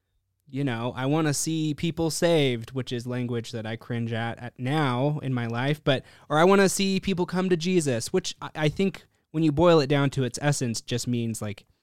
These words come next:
you wanna see ho-, hope and wholeness in people's lives and transformation. And I,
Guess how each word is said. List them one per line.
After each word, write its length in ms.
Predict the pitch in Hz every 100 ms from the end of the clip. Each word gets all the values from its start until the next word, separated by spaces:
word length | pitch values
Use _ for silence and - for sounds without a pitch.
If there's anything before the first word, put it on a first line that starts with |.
| _ _
you 100 | 147
wanna 160 | 139 131
see 380 | - 127 120 120
ho-, 320 | 120 139 135 - -
hope 420 | - 147 123 -
and 300 | 120 113 - _ _ _
wholeness 480 | 165 147 131 120 127
in 80 |
people's 400 | 120 123 120 117
lives 420 | 123 117 110 110 117
and 160 | 113
transformation. 800 | - 139 135 147 143 143 - 123
And 140 | 117
I, 100 | 120